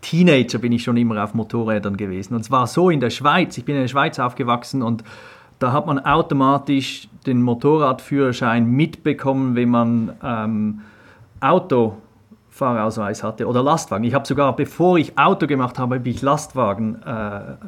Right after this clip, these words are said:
Ausweis gemacht. Und da hat man alles bekrie-, alles ge-, bekommen. Das war neunzehn, äh, zwei, neunzehnhundertachtzig. Und als ich nach England kam, neunzehnhundertneunzig, dann, äh, war es so, dass wenn man, äh,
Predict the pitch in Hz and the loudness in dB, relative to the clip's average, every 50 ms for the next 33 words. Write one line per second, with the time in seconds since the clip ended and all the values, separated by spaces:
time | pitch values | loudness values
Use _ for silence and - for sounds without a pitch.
0 | - - - 117 117 - - 120 107 104 104 - 120 104 - - - - - - | -14 -8 -4 -4 -4 -4 -4 -6 -6 -6 -6 -8 -8 -8 -8 -10 -14 -16 -18 -12
1 | - - 113 139 120 143 - - 156 147 139 143 175 180 - - 151 120 - - | -8 -4 -2 0 2 2 2 2 2 2 4 4 4 4 4 4 2 2 2 -2
2 | 117 110 - - - 151 143 151 156 151 - 139 123 - - - 139 120 - 127 | -4 -4 -6 -6 -2 0 2 2 2 0 -2 -4 -4 -4 -4 -2 -2 -2 0 0
3 | 120 110 107 110 104 120 127 123 120 123 127 127 120 - 123 110 110 110 107 104 | -2 -2 -2 -2 0 0 2 4 4 4 4 2 0 0 0 0 0 0 -2 -4
4 | 101 101 - 127 120 117 123 120 120 - - - - - - - _ - 127 131 | -6 -6 -6 -4 -2 -2 -2 -4 -8 -12 -18 -20 -20 -20 -20 -12 _ 0 0 2
5 | 127 - 117 95 98 120 - - - - - - - - - - - - - - | 2 0 0 -2 -2 -4 -6 -8 -10 -12 -14 -14 -14 -20 -20 -20 -20 -20 -20 -20
6 | - - - - - - - - _ _ _ - _ _ _ _ _ - 147 143 | -20 -20 -20 -20 -20 -20 -20 -20 _ _ _ -20 _ _ _ _ _ 2 4 4
7 | 139 139 139 139 135 123 143 151 139 131 139 139 127 143 123 - - 165 180 196 | 4 4 4 2 2 2 2 0 0 0 0 0 0 0 0 0 2 2 4 4
8 | 185 170 147 143 131 - - 143 139 131 131 127 127 127 127 127 120 - - 127 | 4 4 2 0 -2 -2 -2 0 0 0 0 0 0 0 0 -2 -4 -4 -2 -2
9 | 117 113 110 110 107 107 - - - 120 117 123 131 139 156 175 180 180 175 - | 0 2 0 0 -2 -4 -8 -10 -4 -2 0 2 2 2 2 2 2 2 2 0
10 | - - 165 156 151 156 - - - - _ _ _ _ - - _ _ _ - | -2 0 2 2 2 -2 -8 -18 -20 -20 _ _ _ _ -20 -20 _ _ _ -20
11 | - _ _ _ - 131 131 131 131 131 131 127 123 123 123 123 120 120 - 151 | -20 _ _ _ 0 0 2 2 2 2 2 2 2 2 2 0 0 -2 -6 -6
12 | 131 127 131 127 123 - - - 147 160 160 143 139 127 - 147 139 135 135 127 | -4 -2 -2 -2 -2 -4 -2 0 2 2 2 2 0 -2 0 0 2 2 2 2
13 | 127 127 123 120 120 117 117 113 | 2 2 2 2 2 2 0 -2